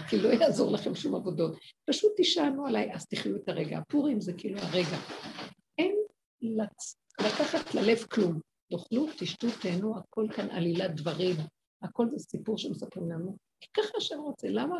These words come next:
ככה? אנחנו מגיעים למקום הזה, אני לא מסוגלת היום. אני לא מוכנה לקחת שום עול.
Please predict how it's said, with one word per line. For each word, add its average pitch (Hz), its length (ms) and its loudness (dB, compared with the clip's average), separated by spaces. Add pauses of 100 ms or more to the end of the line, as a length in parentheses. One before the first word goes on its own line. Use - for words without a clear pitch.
ככה? - 320 -8 (1200)
אנחנו 175 240 -4
מגיעים 170 280 0
למקום 202 340 -6
הזה, 185 140 -6
אני 165 180 -6
לא 202 80 -8
מסוגלת 202 460 -6 (360)
היום. 175 340 -4 (1600)
אני 208 180 4
לא 262 80 2
מוכנה 302 320 -4
לקחת 240 300 -6
שום 240 320 -4
עול. 170 280 0